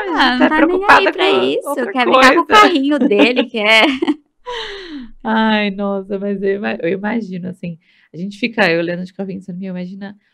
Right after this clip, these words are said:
Speaker 1: quando ela começar a falar e perguntar os porquês das
Speaker 2: Hum.
Speaker 1: coisas e querer entender como
Speaker 2: É
Speaker 1: funciona."
Speaker 2: muito difícil.
Speaker 1: Mas é, mas ao mesmo tempo é legal,
Speaker 2: É
Speaker 1: né?
Speaker 2: legal,
Speaker 1: Tipo, é
Speaker 2: nossa,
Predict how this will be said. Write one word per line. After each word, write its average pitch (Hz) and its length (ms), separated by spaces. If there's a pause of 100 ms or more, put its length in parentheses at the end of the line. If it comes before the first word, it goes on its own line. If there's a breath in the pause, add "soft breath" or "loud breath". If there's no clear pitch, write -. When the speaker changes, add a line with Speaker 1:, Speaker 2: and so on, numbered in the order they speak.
(160)
Speaker 1:
quando 180 140
ela 185 80
começar 185 320
a 180 40
falar 175 460
e 170 60
perguntar 175 440
os 180 120
porquês 175 800
das 277 240
Speaker 2:
Hum. - 60
Speaker 1:
coisas 165 580
e 170 60
querer 175 220
entender 175 520
como 175 200
Speaker 2:
É - 20
Speaker 1:
funciona." 185 880
Speaker 2:
muito 185 180
difícil. 185 600 (560)
Speaker 1:
Mas 247 160
é, 254 120
mas 247 200
ao 254 60
mesmo 254 80
tempo 262 160
é 294 40
legal, 247 460
Speaker 2:
É - 80
Speaker 1:
né? 233 120
Speaker 2:
legal, 220 440
Speaker 1:
Tipo, 220 140
é - 60
Speaker 2:
nossa, 180 180